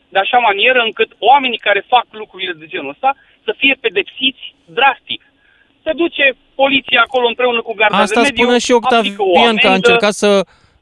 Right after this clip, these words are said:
Speaker 2: să transforme în infracțiune acest gen de incendiere și nu înțelege ministerul să-și dea acordul, nu înțelege ce e incendiere, cuvântul. Mi se
Speaker 1: Absolut.
Speaker 2: pare
Speaker 1: Asta, toate arderile de genul ăsta ar trebui transformate în infracțiune.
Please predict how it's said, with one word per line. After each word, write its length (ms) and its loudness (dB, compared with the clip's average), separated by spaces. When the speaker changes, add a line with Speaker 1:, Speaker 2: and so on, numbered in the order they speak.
Speaker 2:
să 200 -4
transforme 600 -2
în 140 -2
infracțiune 600 -2
acest 300 -2
gen 200 -2
de 440 -2
incendiere 840 -4
și 300 -10
nu 140 -6
înțelege 460 -6
ministerul 460 -4
să-și 220 -4
dea 180 0
acordul, 480 0
nu 40 -4
înțelege 340 -6
ce 160 -4
e 100 2
incendiere, 920 -2
cuvântul. 540 -6
Mi 100 -20
se 280 0
Speaker 1:
Absolut. 140 -2
Speaker 2:
pare 280 -2
Speaker 1:
Asta, 460 0
toate 480 2
arderile 560 -4
de 140 -10
genul 240 -6
ăsta 160 -2
ar 140 2
trebui 340 -8
transformate 800 -2
în 220 0
infracțiune. 800 -4